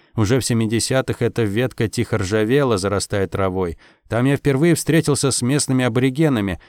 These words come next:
заработав пару ссадин, а после всю свою жизнь боролся с самим собой, лишь бы не впасть во грех трусости. Зря говорят, будто детские обиды забываются. Эта ранка не затянулась до сих пор. Саднет,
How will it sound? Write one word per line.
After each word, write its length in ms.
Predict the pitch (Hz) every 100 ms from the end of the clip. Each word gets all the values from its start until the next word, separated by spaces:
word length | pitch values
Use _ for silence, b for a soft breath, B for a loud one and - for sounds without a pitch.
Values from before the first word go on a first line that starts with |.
| b
заработав 580 | 101 107 107 120 120 117
пару 300 | 127 113 110
ссадин, 540 | - - 120 98 92
а 100 | 92
после 580 | 90 - 156 160 160 156
всю 300 | - - 160
свою 300 | - 147 131
жизнь 280 | 98 143 120
боролся 540 | 104 104 117 123 123
с 40 | -
самим 440 | - 107 104 110
собой, 520 | - 110 98 127 147 b b b
лишь 200 | 175 143
бы 100 | 143
не 100 | 143
впасть 560 | - - 135 127 - 113
во 220 | 104 113
грех 280 | 101 104 -
трусости. 800 | - 117 95 - 82 - - - _ _ _ _ _ _ _ -
Зря 380 | 90 107 202 180
говорят, 440 | 147 131 123 110
будто 360 | 110 113 - 110
детские 480 | 117 143 - 120
обиды 360 | 110 104 160 151
забываются. 920 | 123 127 143 156 165 104 - - 90 - -
Эта 340 | 131 127 180
ранка 480 | 127 135 - 120 104
не 200 | 117 147
затянулась 640 | 139 151 139 107 107 107 98
до 100 | 107
сих 260 | - 110
пор. 280 | - 87 - b b b -
Саднет, 720 | - 185 113 85 80 - -